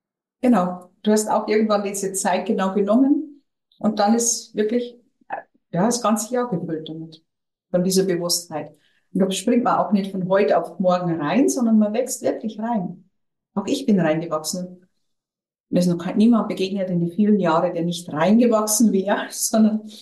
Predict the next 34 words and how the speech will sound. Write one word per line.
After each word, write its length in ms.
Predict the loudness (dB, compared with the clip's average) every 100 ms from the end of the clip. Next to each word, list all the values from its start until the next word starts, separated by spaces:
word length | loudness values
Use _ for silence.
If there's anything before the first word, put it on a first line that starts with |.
| -2
es 140 | 0
ist 200 | 0 -2
vollkommen 440 | -2 0 2 4 4
normal, 380 | 2 0 -4 -4
reinzuwachsen. 800 | -6 -6 -10 -12 -12 -14 -16 -20 _ -20 -2
Und 160 | 0
zu 120 | 2 2
dem, 560 | 2 2 -2 -6 -14 _
von 120 | 2 4
dir, 160 | 4
Maria, 300 | 4 2 2
möchte 260 | 0 0 0
ich 60 |
noch 180 | -2 0
was 180 | -2 -2
sagen, 300 | 0 2 2
wirklich 300 | 2 0 -4
diese 420 | -4 -2 -2 0
Wünsche, 520 | 2 2 2 0 -2 -4
so 140 | -6
mit 180 | -6 -4
Bleigießen 680 | 0 0 0 0 -2 2 0
und 160 | 0 -4
so. 360 | -4 -4 -6 -16 _ -20 -20 _ _ _ -4
Es 160 | -2
ist 300 | 0 -2 -4
wertvoll, 580 | -2 0 0 0 0 2
wenn 180 | 4 4
der 300 | 2 0 0
Wunsch 680 | 2 4 4 2 -2 -2 -12 _ _ _ _ _ _
oder 200 | -2 2
wenn 140 | 2 2
du 80 |
reflektierst, 1000 | 2 2 2 0 -2 -2 0 0 -4 -10